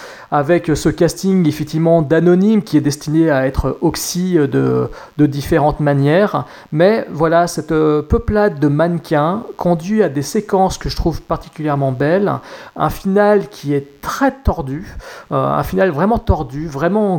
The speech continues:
glauque. Je trouve vraiment que le final, euh, euh, ne sauve pas, enfin, il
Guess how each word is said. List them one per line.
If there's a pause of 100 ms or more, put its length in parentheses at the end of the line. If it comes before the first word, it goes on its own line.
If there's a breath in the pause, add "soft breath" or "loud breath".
glauque.
Je
trouve
vraiment
que
le
final,
euh, (400 loud breath)
euh,
ne
sauve
pas,
enfin,
il